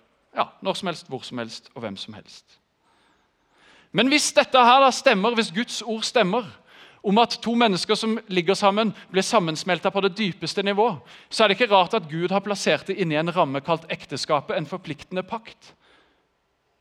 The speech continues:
Vi deler jo ikke det innerste vi har av tanker og følelser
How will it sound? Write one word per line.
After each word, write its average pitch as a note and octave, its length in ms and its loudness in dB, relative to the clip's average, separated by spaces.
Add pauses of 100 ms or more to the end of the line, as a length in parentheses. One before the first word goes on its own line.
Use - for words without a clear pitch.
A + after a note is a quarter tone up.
(2500)
Vi G3+ 120 2
deler F#3+ 340 4
jo C#4 80 0
ikke G#3 220 0
det - 160 -4
innerste D#3+ 400 -4
vi G#3 100 2
har F#3+ 240 2
av D#3+ 140 -8
tanker F#3+ 560 -6
og F3+ 160 -10
følelser F#3 640 -2